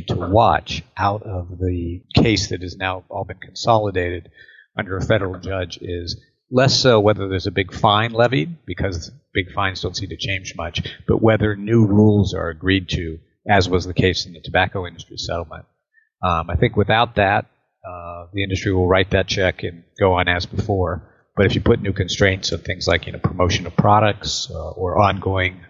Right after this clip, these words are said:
liability in cases where, you know, addiction continues to get worse, that could be a mechanism that actually helps turn the epidemic around.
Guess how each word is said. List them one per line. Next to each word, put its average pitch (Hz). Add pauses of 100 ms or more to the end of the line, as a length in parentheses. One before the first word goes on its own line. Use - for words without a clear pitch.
liability 92
in -
cases 92
where, 87 (180)
you 101
know, 85
addiction 87
continues 90
to 85
get 85
worse, 92 (380)
that 104
could 107
be 90
a 85
mechanism 90
that 85
actually 85
helps 87
turn 87
the 80
epidemic 82
around. 87